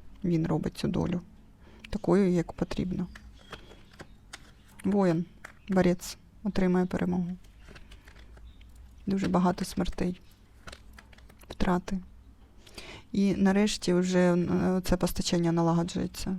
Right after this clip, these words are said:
налагоджується. Так. Що в нас з перешкодами? Це що багато втрат особового складу.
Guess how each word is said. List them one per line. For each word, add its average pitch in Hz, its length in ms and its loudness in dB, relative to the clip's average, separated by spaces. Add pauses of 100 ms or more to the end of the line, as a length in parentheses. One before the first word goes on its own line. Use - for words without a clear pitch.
(160)
налагоджується. 185 840 -2 (920)
Так. 175 420 0 (4000)
Що - 240 -2
в 202 80 2
нас 190 260 0
з - 40 -6
перешкодами? 180 800 -2
Це 190 160 -4
що - 160 -2
багато 180 360 4
втрат - 440 2
особового 175 520 0
складу. 202 520 -2